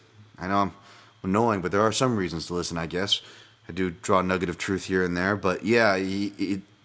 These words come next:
that, if it works for them and they're okay and honest with that, again, honesty, especially for things that people consider vulnerable, aren't necessarily weaknesses. In fact, some people like myself would consider them strengths, and it was a strength for someone like James Krause. So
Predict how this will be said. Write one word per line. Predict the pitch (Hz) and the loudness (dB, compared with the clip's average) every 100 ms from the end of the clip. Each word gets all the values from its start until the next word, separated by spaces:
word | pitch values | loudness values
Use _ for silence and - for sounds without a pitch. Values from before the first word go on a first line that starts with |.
| - | -6
that, | 107 - _ - _ _ - | -6 -6 _ -20 _ _ -10
if | 98 113 | -6 -2
it | 98 | 0
works | 113 117 - | 0 -2 -6
for | 101 | -2
them | 104 110 | 0 0
and | 95 | 0
they're | 95 95 | 2 0
okay | - 104 101 | -2 -4 -2
and | 90 | 0
honest | 98 95 - | 0 -2 -6
with | 80 | -6
that, | 80 78 - - - - - | -4 -4 -6 -20 -20 -20 -10
again, | 101 110 101 | -2 0 0
honesty, | - 104 123 113 - 90 | 2 2 2 0 -2 -4
especially | 78 104 - 110 | 0 -2 0 -4
for | - | -4
things | 87 101 90 | -4 -2 -2
that | 87 | -4
people | 101 95 | -6 -8
consider | 92 82 101 90 85 | -8 -4 -2 -2 -2
vulnerable, | 85 90 85 73 | -2 -2 -2 -4
aren't | 78 95 | -2 -2
necessarily | - 90 - 98 92 76 80 | -2 -6 -4 0 -2 -2 -8
weaknesses. | 80 80 71 - 71 | -8 -8 -10 -8 -10
In | 80 | -8
fact, | - 95 - | 0 0 0
some | 101 | -8
people | 95 101 90 | -6 -6 -6
like | 87 | -6
myself | 73 73 117 110 - - - - - | -8 -6 -4 -4 -8 -20 -20 -14 -6
would | 101 | -6
consider | - 87 98 90 | -4 -4 -2 -2
them | 82 80 | -2 -4
strengths, | - 95 90 82 - - - - - _ - | -6 -4 -4 -4 -10 -14 -20 -20 -20 _ -12
and | 85 85 82 80 - | -6 -4 -4 -6 -8
it | 87 - | -10 -4
was | 90 87 | -4 -2
a | 80 | -4
strength | - 80 78 78 | -6 -4 -6 -8
for | - | -12
someone | 76 87 80 80 78 73 - | -6 -6 -4 -6 -8 -12 -10
like | 76 76 - | -8 -8 -12
James | - 76 - | -16 -14 -12
Krause. | - 78 - | -4 -2 -2
So | - - | -8 -12